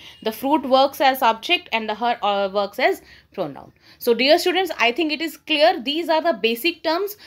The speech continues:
uh, for understanding the noun cases. Like what is noun, what is pronoun, and what is subject object. Okay,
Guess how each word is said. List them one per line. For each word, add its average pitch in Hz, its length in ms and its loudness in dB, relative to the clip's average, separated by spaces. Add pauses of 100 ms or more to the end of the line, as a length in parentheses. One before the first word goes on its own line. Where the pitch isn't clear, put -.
(240)
uh, 233 360 0
for 302 280 4
understanding 269 880 0
the 320 360 -2
noun 226 400 -2
cases. 214 500 -4 (240)
Like 240 260 0
what 214 220 -4
is 285 260 -8
noun, 214 460 -6 (640)
what 269 260 2
is 415 160 0
pronoun, 208 600 -4 (100)
and 240 160 -2
what 247 160 -2
is 320 160 -4
subject 254 580 0
object. - 680 -8 (600)
Okay, 370 540 0